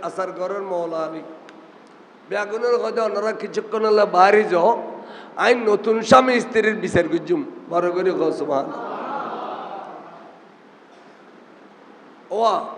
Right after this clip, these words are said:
মরদ ফোয়া। তুমি মেয়ে ভাবের কি? খদুজুর আয় স্বামী।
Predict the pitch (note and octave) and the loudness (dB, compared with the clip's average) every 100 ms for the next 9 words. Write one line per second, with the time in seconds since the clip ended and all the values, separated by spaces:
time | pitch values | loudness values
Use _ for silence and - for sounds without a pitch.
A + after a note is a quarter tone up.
0 | - - - F3+ F#3+ F3 - D#3 C3+ - | -16 -20 -8 -2 -2 -2 -6 -6 -8 -12
1 | - - - - - - - - - - | -20 -20 -20 -20 -20 -20 -20 -20 -20 -20
2 | - - - - - - - B3 C4+ A#3 | -20 -20 -20 -20 -20 -20 -4 -2 -2 -2
3 | G#3+ F#3+ G3+ A3+ A#3 - D#3 B2+ - - | -2 0 0 0 0 -4 -8 -10 -16 -20
4 | - - - - - - - G#3 A#3 A3+ | -20 -20 -20 -20 -20 -20 -6 -4 -4 -2
5 | G#3 F#3 F#3+ - G3+ F#3 | 0 2 2 4 4 2